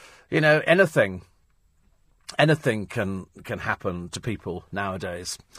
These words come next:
Uh, Richard says, "If you're in the same situation as Prince Andrew and genuinely not guilty of the claims stated, wouldn't you relish the chance of facing the accuser?" Yes, absolutely.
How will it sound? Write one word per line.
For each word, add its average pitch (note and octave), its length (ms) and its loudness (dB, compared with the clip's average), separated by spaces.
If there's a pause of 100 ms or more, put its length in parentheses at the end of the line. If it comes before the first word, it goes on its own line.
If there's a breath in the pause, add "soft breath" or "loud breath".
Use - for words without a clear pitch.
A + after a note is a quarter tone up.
(340 loud breath)
Uh, A#2+ 160 6
Richard D#3+ 300 2
says, F3 240 6
"If D#3 100 0
you're G3 120 6
in G3 80 0
the E3+ 40 0
same G3+ 220 4
situation D#3 560 2
as C3+ 60 0
Prince C#3+ 320 0
Andrew C#3 320 2
and A2 260 -2
genuinely E3 640 4
not B2 180 2
guilty C3 260 2
of G#2+ 80 -2
the A2+ 60 -6
claims A#2 320 0
stated, A2+ 500 -2 (280 loud breath)
wouldn't F#3+ 180 0
you E3 80 4
relish D3+ 380 6
the A#2+ 80 -6
chance A#2+ 420 4
of B2 80 -4
facing D3 440 0
the C3 120 0
accuser?" F3+ 560 -2
Yes, D#4 580 2
absolutely. D4 920 -2